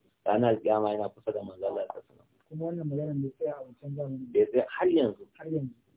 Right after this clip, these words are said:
Speaker 1: Har yanzu. Ai, sai sa manipulator, man din nan tufidul umum.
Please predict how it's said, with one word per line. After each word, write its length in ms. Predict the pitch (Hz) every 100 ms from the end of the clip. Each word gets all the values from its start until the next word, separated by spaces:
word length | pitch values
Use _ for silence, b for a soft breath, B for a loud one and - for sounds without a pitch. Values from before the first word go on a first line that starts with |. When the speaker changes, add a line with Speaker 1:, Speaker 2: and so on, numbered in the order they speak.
| _
Speaker 1:
Har 80 | -
yanzu. 320 | 170 131 101 -
Ai, 160 | 131
sai 120 | 151 151
sa 140 | 147
manipulator, 760 | 120 113 120 160 - 113 120 107
man 180 | 120 143 139
din 220 | 143 131
nan 140 | 123 120
tufidul 400 | - 127 113 107
umum. 160 | 104